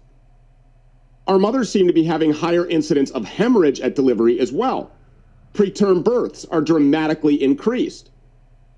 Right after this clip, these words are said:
The most stunning piece of the whole situation, though, is the lack of discussion among the hospital personnel regarding these changes. Everyone will agree that things are different, but not one will acknowledge the timing of the changes.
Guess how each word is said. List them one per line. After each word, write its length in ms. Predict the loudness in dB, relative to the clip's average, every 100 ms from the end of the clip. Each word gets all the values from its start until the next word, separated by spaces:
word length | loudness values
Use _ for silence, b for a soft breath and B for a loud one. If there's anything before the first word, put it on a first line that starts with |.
| _ -2
The 60 |
most 240 | 0 0 -2
stunning 340 | -2 2 2
piece 280 | 4 2 2
of 100 | -4
the 60 | -2
whole 180 | 0
situation, 600 | 0 0 2 2 2 2 2
though, 280 | 2 -2 B B -4
is 140 | 0
the 100 | 0
lack 320 | 0 -2 -4
of 80 | -4
discussion 560 | -4 -4 -4 -2 0 0
among 320 | 2 2 0
the 80 | -2
hospital 480 | -4 -6 -2 -4
personnel 580 | 0 -2 0 0 0 0
regarding 520 | 0 0 -2 2 2
these 180 | 2 -2
changes. 540 | -2 -2 -2 -6 -8 -18 _ _ _ _ _ _ _ _ _ -6
Everyone 340 | 0 0 2
will 140 | 2 0
agree 280 | 2 0 2
that 140 | 0
things 220 | 0 -2
are 140 | 0 -2
different, 440 | 0 0 -2 -2
but 140 | -4 -2
not 240 | -2 -2
one 640 | -6 -2 -2 -2 -6 -8 -16 _ _ _ -2
will 160 | -2 0
acknowledge 640 | 0 2 2 -2 -2 -2
the 100 | -6
timing 680 | -2 0 2 4 4 2
of 140 | -2 -2
the 80 | -2
changes. 640 | -2 -2 -2 -4 -6